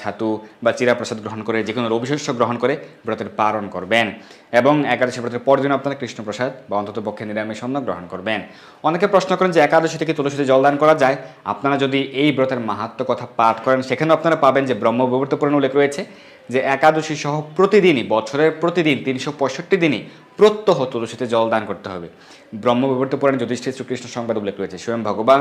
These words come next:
শ্রীকৃষ্ণ উল্লেখ করেছেন, স্বয়ং পিতামহ ব্রহ্মাজি উল্লেখ করেছেন। তাই প্রতিদিন তুলসী পূজা করতে পারবেন, তুলসী আরতি, তুলসীতে জল দান এবং তুলসী সেবা পূজা প্রতিদিনই করতে হবে। তো এইভাবে আপনারা প্রত্যেকটা একাদশী ব্রত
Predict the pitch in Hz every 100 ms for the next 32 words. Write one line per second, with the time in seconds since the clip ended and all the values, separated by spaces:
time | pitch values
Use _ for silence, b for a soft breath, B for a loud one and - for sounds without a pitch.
0 | 143 135 131 135 131 127 123 135 127 127
1 | B B B 139 139 139 147 143 135 117
2 | 117 117 123 120 117 101 98 90 - 90
3 | - B B - 127 139 147 151 156 139
4 | 131 127 135 131 131 127 131 127 120 127
5 | 120 117 - 120 117 117 120 113 110 107
6 | 113 110 117 117 117 117 110 B B B
7 | 120 120 120 113 107 123 117 113 110 117
8 | 117 117 110 - - - 156 151 156 202
9 | 240 - 117 - 104 95 98 123 110 180
10 | 165 175 180 180 180 180 165 165 147 135
11 | 131 143 - 131